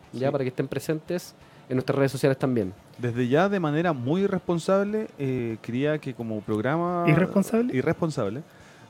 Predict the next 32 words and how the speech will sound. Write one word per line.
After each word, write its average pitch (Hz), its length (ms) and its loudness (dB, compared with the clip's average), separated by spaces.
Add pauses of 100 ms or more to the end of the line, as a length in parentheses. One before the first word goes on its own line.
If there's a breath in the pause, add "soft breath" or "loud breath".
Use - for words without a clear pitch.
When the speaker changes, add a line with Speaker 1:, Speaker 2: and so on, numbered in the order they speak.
(160)
Speaker 2:
de 113 60 -8
que 123 320 2
ya, 151 280 2
desde 127 280 -4
ya 131 120 2
como 151 200 2
programa 131 380 0
radial 123 340 0
llamáramos 131 540 -2
a 110 100 0
todos 120 340 0
los 117 140 0
examinadores 117 920 -6 (140)
a 107 320 -4
no 104 80 -2
hacerse 120 320 -6
parte 127 380 0
Speaker 3:
A 135 40 4
rebelarse. 123 580 0
Speaker 2:
a 120 120 -6
no 127 100 0
hacerse 131 300 -4
parte 117 360 0
de 139 100 2
la 135 240 0
rendición 127 400 -8
de 131 80 -8
la 127 100 -6
P 131 100 -4
S 127 160 -6
U, 127 80 0
Speaker 3:
Mm. 113 120 -4